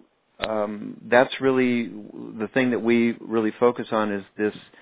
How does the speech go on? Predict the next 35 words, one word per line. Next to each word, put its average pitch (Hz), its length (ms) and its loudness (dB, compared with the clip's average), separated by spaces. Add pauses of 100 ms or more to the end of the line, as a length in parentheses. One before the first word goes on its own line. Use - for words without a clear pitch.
(300)
uh, 101 120 -4
proprietary 113 680 4
red 104 300 4
known 98 200 -2
as 87 100 -8
Opus, 110 320 0 (120)
Opus 107 320 -4
One 98 180 -4
rather. 82 320 -10 (680)
And, 95 720 -2
and 95 260 -8
so 104 160 2 (140)
to, 101 340 -4 (380)
to, 98 120 -4 (560)
to 107 100 -4 (120)
call 113 200 4
it 101 140 -2
Cabernet 92 420 -4
Sauvignon 117 640 -2
or 92 240 -6 (120)
to, 90 220 -6 (680)
um, 87 580 -8 (1200)
focus 127 320 0
on 113 160 0
any 107 260 2
other, 107 280 2 (140)
of 104 120 -2
the 98 320 -2
other 107 180 0 (120)
facts 98 300 0
or 98 60 -6
details 104 540 -4
would 92 140 -8
be 98 280 -6 (120)
to 92 260 -8